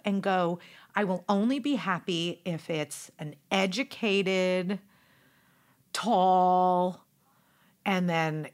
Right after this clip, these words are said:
guy who's so passionate about this, this, and that, and then is, loves to hike." Like,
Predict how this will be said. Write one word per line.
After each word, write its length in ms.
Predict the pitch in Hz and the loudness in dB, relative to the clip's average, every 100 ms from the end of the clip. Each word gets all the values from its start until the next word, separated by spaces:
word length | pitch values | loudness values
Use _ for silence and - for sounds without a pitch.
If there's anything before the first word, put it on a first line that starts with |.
| _ | _
guy 300 | 175 180 190 | 2 4 2
who's 240 | 160 190 | 0 0
so 360 | - - 214 214 | 0 2 2 2
passionate 680 | 185 185 202 208 208 196 170 | 0 0 0 0 -2 -2 0
about 280 | 139 127 | 0 0
this, 160 | 180 156 | -2 -4
this, 220 | 165 143 | -4 -6
and 140 | 143 170 | -4 -2
that, 440 | 214 196 190 190 - | 0 2 0 0 -4
and 180 | 160 | -4
then 140 | 147 135 | -4 -4
is, 120 | 123 - - | -10 -14 -4
loves 260 | 165 135 | -2 -2
to 80 | - | -8
hike." 360 | 123 262 240 - | -2 0 0 0
Like, 180 | 196 | -2